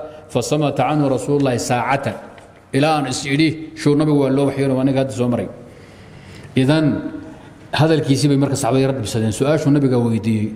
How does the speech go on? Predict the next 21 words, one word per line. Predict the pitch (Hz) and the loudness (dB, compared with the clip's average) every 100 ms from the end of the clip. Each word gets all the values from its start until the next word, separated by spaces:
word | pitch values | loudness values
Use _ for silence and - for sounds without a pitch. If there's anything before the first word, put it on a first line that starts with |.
| 147 | 0
nabiguna | 156 151 143 135 | 2 2 2 2
uu | 131 | 0
ka | 160 | 0
aamusay, | 131 127 123 117 104 123 107 - - - - - - - - - - | 0 0 2 0 0 -4 -4 -8 -18 -20 -20 -20 -20 -20 -20 -16 -2
bay | 131 | 0
xoogo | 110 143 156 | 2 2 4
u | 151 | 2
dhibsadeen. | 117 139 151 | 0 2 2
Waxay | 143 131 | 2 2
u | 151 | 2
arkeen | 135 131 131 127 123 120 - | 0 0 0 0 -2 -4 -8
inay, | 131 131 160 139 - - | -4 2 2 2 -2 -4
aysan | 139 131 135 123 | -2 0 -2 -2
aadaab | 139 135 135 143 | 0 2 2 0
fiican | 143 123 107 123 | 0 0 0 0
ahayn. | 120 120 101 - - - - - - - | 0 -2 -2 -8 -16 -20 -20 -20 -8 0
Way | 139 | 0
qoonsadeen | 139 131 127 127 | 2 0 0 2
marka | 131 131 | 2 2
saxaabiga | 120 104 117 120 117 | -2 -2 0 0 2
hadalkiisa. | 117 98 92 | 0 -2 -6